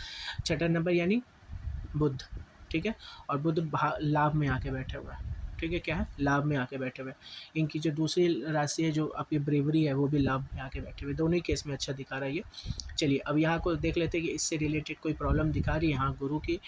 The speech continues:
गुरु की दृष्टि है इस पे, उसके अलावा किसी की दृष्टि है, सूर्य की दृष्टि है। सूर्य आँखों की दिक्कत देता है, ठीक है, आँखों की दिक्कत देते हैं सूर्य।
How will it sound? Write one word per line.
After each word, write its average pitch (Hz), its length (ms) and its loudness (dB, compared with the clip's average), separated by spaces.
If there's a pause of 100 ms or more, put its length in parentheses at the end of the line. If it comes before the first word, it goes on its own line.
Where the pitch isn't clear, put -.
(240)
गुरु 160 280 4
की 160 100 0
दृष्टि 143 380 0
है 139 100 2
इस - 120 -2
पे, 202 140 -4 (320)
उसके 156 220 -2
अलावा 156 280 4
किसी 156 320 0
की 160 80 2
दृष्टि 151 360 2
है, 180 120 2
सूर्य 147 320 0
की 147 120 -2
दृष्टि 139 360 -2
है। 151 60 2
सूर्य 165 260 2
आँखों 151 340 -2
की 160 100 -4
दिक्कत 143 320 -4
देता 135 360 -8
है, - 60 -6 (180)
ठीक 160 160 0
है, 208 80 -2 (400)
आँखों 147 280 2
की 165 100 2
दिक्कत 147 340 0
देते 143 240 -2
हैं 170 100 2
सूर्य। 170 340 0